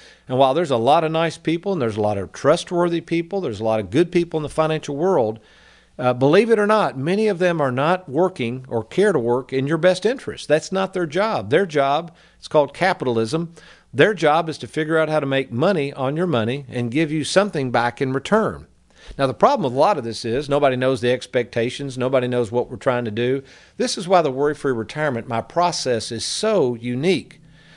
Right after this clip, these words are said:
because the foundation of our process is, number one,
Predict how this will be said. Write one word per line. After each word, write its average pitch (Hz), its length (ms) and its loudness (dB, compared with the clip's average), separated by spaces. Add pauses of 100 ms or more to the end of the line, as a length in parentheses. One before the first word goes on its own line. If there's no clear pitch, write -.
(100)
because 143 340 0
the 139 80 2
foundation 202 640 0
of 135 60 -2
our 160 140 2
process 156 580 -2
is, 113 320 -2
number 202 240 0
one, 143 440 -2